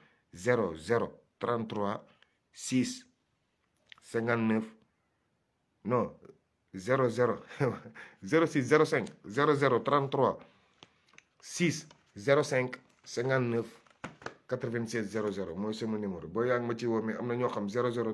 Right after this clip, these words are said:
trente-trois bi la ñu xamul woon. Six moo ci topp, zéro cinq, cinquante-neuf, quatre-vingt-seize, zéro zéro. Gars yi, réagir leen pour étudiants yi. Carte crédit yi, ñi am Orange Money ak yooyu, nañ ci jàpp, ñu dugal ci combat bi.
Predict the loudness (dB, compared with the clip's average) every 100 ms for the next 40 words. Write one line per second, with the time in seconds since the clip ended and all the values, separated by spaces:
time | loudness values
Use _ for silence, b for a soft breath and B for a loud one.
0 | -8 _ -4 -4 -2 -4 -4 -6 -8 -10
1 | -10 -10 -12 -16 b b -16 -10 -8 -4
2 | -4 -4 -6 -6 -6 -6 -6 -6 -8 b
3 | b b b -8 -4 0 0 -2 -4 -6
4 | -6 -6 -6 -6 -6 -8 -10 -14 b b
5 | b b b -4 6 6 6 4 4 4
6 | 2 0 -2 -4 -6 -8 -4 -2 -2 -6
7 | -16 _ _ _ _ _ _ _ _ _
8 | _ 0 2 2 0 0 2 0 0 0
9 | 0 2 2 2 0 -2 0 0 0 0
10 | -2 -2 -2 -2 -4 b b b b -10
11 | -6 -2 -2 -4 -2 -2 -2 -4 -8